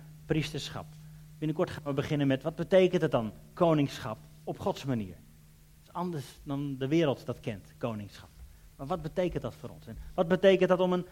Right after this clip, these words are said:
een heilige natie te zijn? Dan gaan we nadenken over, wat betekent dat samen zijn? Wat betekent het om, eh, een volk te zijn, om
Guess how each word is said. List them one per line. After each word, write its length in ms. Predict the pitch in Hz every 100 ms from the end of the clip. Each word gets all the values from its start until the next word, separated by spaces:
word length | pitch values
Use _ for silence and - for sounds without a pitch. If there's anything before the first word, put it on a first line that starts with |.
| -
een 100 | 185
heilige 460 | 175 196 208 180 196
natie 420 | 202 220 - 196
te 120 | 180
zijn? 240 | 156 131
Dan 100 | 110
gaan 160 | 139 175
we 60 | 190
nadenken 400 | 190 185 185 165
over, 140 | 151
wat 120 | 175
betekent 400 | 175 214 208 208
dat 180 | 175 - - - -
samen 380 | - 202 180 147
zijn? 220 | 143 98
Wat 120 | 147
betekent 360 | 175 190 196 185
het 100 | 170
om, 140 | 175
eh, 380 | - 175 170 160
een 160 | 170 160
volk 320 | 196 233 -
te 120 | 160
zijn, 260 | 151 107 139
om 220 | 147